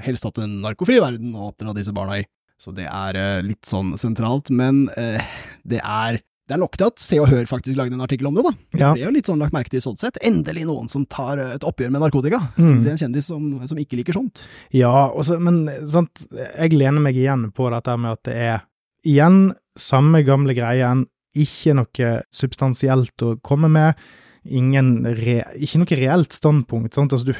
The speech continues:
Speaker 2: hører jo at dette er ikke noe som hun egentlig har tenkt på, det er ikke noe hun har et reflektert forhold til, det er veldig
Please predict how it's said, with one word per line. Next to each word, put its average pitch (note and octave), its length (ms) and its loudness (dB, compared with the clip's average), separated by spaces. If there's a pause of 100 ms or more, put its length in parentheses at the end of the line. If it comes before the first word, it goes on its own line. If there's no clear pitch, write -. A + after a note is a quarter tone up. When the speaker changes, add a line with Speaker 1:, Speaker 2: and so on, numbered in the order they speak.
Speaker 2:
hører C3 420 2
jo A#2+ 180 2
at - 380 -8
dette C#3 240 -6
er B2+ 160 0
ikke C3+ 320 -4
noe A#2+ 260 -2
som A#2+ 140 -2
hun A#2+ 160 2
egentlig B2 480 0
har - 100 -10
tenkt - 460 2
på, C#3+ 140 4 (500)
det A#2+ 80 -4
er A2+ 60 -2
ikke B2+ 100 -2
noe A2+ 160 -2
hun A#2+ 100 2
har A2+ 140 2
et - 100 -10
reflektert A2+ 540 -4
forhold D3 480 2
til, C3+ 300 4
det A#2+ 120 -2
er A2+ 140 -4
veldig B2 300 0